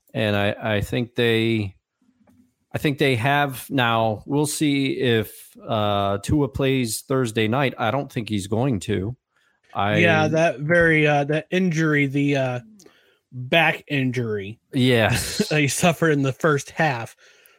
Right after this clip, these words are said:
Speaker 2: That wasn't a back injury. That was a, he was definitely
Speaker 1: Yeah.
Speaker 2: concussed.
Speaker 1: It didn't look like it to me. He was wobbly legged and everything. But,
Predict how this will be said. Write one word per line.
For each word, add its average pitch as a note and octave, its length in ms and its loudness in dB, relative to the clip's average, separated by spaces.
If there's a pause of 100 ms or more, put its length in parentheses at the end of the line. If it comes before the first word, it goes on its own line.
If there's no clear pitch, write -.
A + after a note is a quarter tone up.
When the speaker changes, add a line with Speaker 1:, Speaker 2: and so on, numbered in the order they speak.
(180)
Speaker 2:
That C#3+ 180 -14
wasn't A2+ 320 -12
a A2+ 60 -14
back E3+ 380 -6
injury. E3 400 -2
That F#3 120 -2
was D#3+ 140 -2
a, B2 40 -4
he D#3 140 -2
was E3+ 200 2 (120)
definitely C#3+ 420 0
Speaker 1:
Yeah. A#2 180 0
Speaker 2:
concussed. - 480 -8
Speaker 1:
It C3+ 180 2
didn't E3+ 300 4
look F3 160 2
like D#3 200 4
it D3 120 -2
to C3+ 80 -2
me. C3+ 280 4
He A#2+ 120 4
was C3+ 200 0
wobbly C#3 520 2
legged C3+ 340 2
and A2+ 140 2
everything. G2 580 0
But, A2+ 300 0